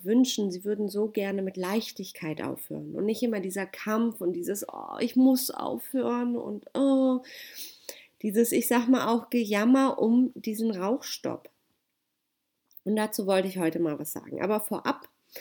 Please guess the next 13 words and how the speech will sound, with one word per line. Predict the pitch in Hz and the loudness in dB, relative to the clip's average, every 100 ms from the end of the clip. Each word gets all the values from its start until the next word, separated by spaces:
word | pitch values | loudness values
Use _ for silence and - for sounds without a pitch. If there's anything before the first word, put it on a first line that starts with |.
| - - - - - | -16 -18 -20 -18 -4
noch | 214 214 220 - - - _ _ - | 0 2 0 -4 -14 -18 _ _ -8
zwei | - 208 202 | -4 0 2
Infos. | 185 233 180 - | 2 0 -2 -2
Einmal | 208 269 233 | 4 4 6
würde | 233 | 2
ich | 226 | 0
mich | 214 - | -4 -6
super | 226 254 | -4 -2
freuen, | 233 - 220 240 196 165 | -4 -4 0 2 2 2
wenn | 190 233 | 2 2
du | 233 233 | 2 -2
diesen | 220 226 233 226 | -2 0 0 -2
Podcast | 208 208 - 220 214 208 - - | -6 -8 -6 -4 -4 -4 -8 -12